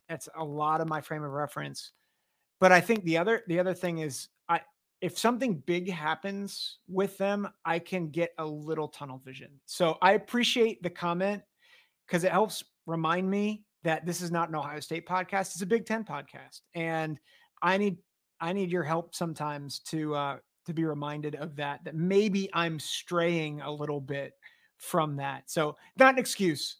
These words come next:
That's not an excuse. I, I appreciate the comment. Hopefully, like, we can get back on track and be a little bit more Big Ten centric. Appreciate you, Chase. I, I appreciate you emailing in and, and your grace, your gracious tone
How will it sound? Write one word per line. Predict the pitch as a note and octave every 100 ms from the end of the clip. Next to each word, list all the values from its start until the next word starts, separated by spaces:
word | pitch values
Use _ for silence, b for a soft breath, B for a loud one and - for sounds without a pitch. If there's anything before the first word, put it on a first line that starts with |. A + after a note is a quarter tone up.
| -
That's | F3 D#3
not | G#3+
an | G3
excuse. | - - E3+ C#3+ F3
I, | F3 F3
I | E3+
appreciate | E3 - G#3 - G3 F3 D#3 -
the | E3+
comment. | - E3 E3 D#3+ D#3 - _ _ _ -
Hopefully, | - F#3+ F3+ F#3
like, | D#3+ -
we | F3
can | D#3+ D#3+
get | D#3 D#3+
back | D#3+ D#3
on | D3+ D3+
track | - D#3 D3
and | D3
be | D3
a |
little | D3+ C#3+
bit | D3+
more | D3+
Big | C3+ D#3 C#3+
Ten | D3 D3
centric. | - D3+ C#3+ D3+ - b b -
Appreciate | A3+ A3 G#3 F3
you, | E3
Chase. | - E3 D#3 C#3 -
I, | E3 E3+
I | E3
appreciate | E3 D#3 - F3+ - F3+
you | F3+ E3+
emailing | E3+ E3 D#3+
in | D#3 D#3+ D3+
and, | D3
and | E3+ D#3+
your | D3+
grace, | D3 D#3+ D3+ - -
your | F#3
gracious | E3+ G#3 G#3 G3 E3
tone | - E3+ D3+